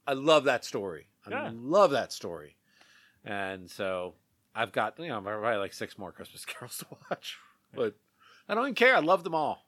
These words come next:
Speaker 1: I love them. So yeah, every night I've watched something Christmassy since, since the beginning, since, since Thanksgiving.
Speaker 2: What are your, like, top picks?
Speaker 1: Top picks don't get watched until the week of Christmas.
Speaker 2: Okay, so, like, out of what you've seen, what would be like, oh, like, this is,
Speaker 1: Oh,
Speaker 2: let's check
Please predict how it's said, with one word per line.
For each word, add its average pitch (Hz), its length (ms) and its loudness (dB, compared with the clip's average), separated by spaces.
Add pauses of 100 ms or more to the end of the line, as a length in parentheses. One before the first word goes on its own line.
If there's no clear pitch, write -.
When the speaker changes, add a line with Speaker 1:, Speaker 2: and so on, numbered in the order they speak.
(140)
Speaker 1:
I 117 60 -10
love 117 220 0
them. 87 120 -12 (220)
So 143 240 4
yeah, 143 180 4
every 135 200 4
night 110 200 0
I've 98 140 -2
watched 101 280 -2
something 92 240 -10
Christmassy 82 560 -18 (140)
since, - 440 -18 (220)
since - 380 -8
the - 80 -12
beginning, 92 380 -8
since, 110 280 -12
since - 400 -10
Thanksgiving. 90 540 -6 (100)
Speaker 2:
What 160 100 -4
are 160 40 -2
your, 147 200 0
like, 117 180 -4 (100)
top 127 240 -8
picks? - 420 -16 (580)
Speaker 1:
Top 196 240 -4
picks 240 220 0
don't 208 180 0
get 185 160 -2
watched 156 400 0
until 120 540 0 (360)
the 127 80 -4
week 120 280 -4
of 117 180 -8
Christmas. - 640 -10
Speaker 2:
Okay, 147 180 -4
so, 175 120 2
like, 160 260 4 (100)
out 165 100 4
of 175 80 6
what 190 100 0
you've 151 80 -6
seen, 170 300 -4
what 131 100 -8
would 127 80 -12
be 127 140 -8
like, 110 340 -10
oh, 156 140 0
like, 113 200 -6
this 131 180 -10
is, 113 340 -16 (300)
Speaker 1:
Oh, 143 400 8
Speaker 2:
let's 107 120 -4
check - 20 -18